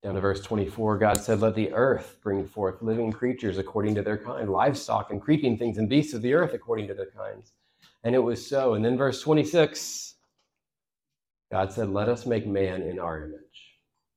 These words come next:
after our likeness, and let them have dominion over the fish of the sea and over the birds of the heavens and over the livestock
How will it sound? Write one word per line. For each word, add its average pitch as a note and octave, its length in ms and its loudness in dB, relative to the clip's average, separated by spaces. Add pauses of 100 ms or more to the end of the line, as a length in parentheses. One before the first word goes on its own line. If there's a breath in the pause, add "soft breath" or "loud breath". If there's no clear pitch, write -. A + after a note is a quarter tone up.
after A2 400 0
our G2 140 2
likeness, F2 460 -4
and G2 80 -4
let F2 120 -4
them F#2+ 120 -4
have E2+ 200 -8
dominion F2+ 540 -2
over E2 200 -4
the E2 100 -8
fish - 340 -6
of - 160 -12
the - 80 -20
sea G2+ 300 -8
and F#2+ 80 -6
over F2+ 160 -12
the E2+ 80 -8
birds A#2 340 -2
of G2 80 -8
the F2+ 100 -10
heavens F#2 420 -8
and F#2 100 -6
over F2+ 180 -6
the F2 80 -2
livestock G2+ 720 -6